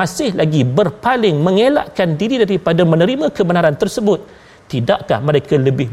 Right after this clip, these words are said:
buruk perangainya daripada himar-himar yang melarikan diri disebabkan oleh semata-mata kerana ketakutan? Himar, seandainya mereka melihat ada manfaat untuk diri mereka, dihulurkan makanan, dihulurkan air, pasti dia akan mendekat.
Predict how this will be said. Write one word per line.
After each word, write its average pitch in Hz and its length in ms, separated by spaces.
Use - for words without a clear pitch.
buruk 202 280
perangainya 196 600
daripada 143 340
himar-himar 156 580
yang 170 160
melarikan 147 580
diri 165 220
disebabkan 160 600
oleh 143 140
semata-mata 143 640
kerana 151 300
ketakutan? 135 720
Himar, 143 560
seandainya 135 540
mereka 175 320
melihat 233 340
ada 180 220
manfaat 175 640
untuk 196 320
diri 160 260
mereka, 123 300
dihulurkan 160 560
makanan, 151 520
dihulurkan 156 600
air, 160 320
pasti 196 340
dia 262 140
akan 254 160
mendekat. 247 440